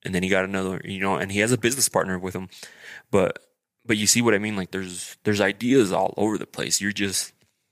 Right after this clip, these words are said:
you, you're just waiting for an idea to be like, "That's the one. Oh, look, it just happened." No, it's, there's different ways to make money. Uh, you're not gonna get rich overnight. So if you're,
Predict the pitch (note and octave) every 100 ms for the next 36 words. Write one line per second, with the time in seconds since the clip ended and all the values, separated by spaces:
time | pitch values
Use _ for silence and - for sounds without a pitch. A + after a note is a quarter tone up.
0 | _ _ _ _ _ _ _ _ _ _
1 | _ - A2+ - _ - A#2 B2 G#2+ G#2+
2 | E2 G#2 G2 F#2 - - F#2+ F2+ G#2 G2
3 | F#2 F2+ F2 - _ _ _ - - -
4 | A#2+ A2+ A2 G#2+ _ _ _ - D3 A2+
5 | C3+ - A2+ G#2+ G#2+ G2+ G#2+ A2+ F2+ -
6 | - _ _ _ G2+ - - - - -
7 | - - _ - G#2 F#2+ A#2+ A2+ G2+ G2+
8 | G2+ G#2 G#2 G2+ - - _ _ - -
9 | G2 F#2 F#2+ F#2 F#2+ F#2+ _ _ _ -
10 | F#2 F#2 - - G2+ G2 G2+ G2+ G2+ G2
11 | G2+ F#2+ - F#2 F2+ F2 E2+ F#2+ F2+ G2+
12 | G2 F#2+ G2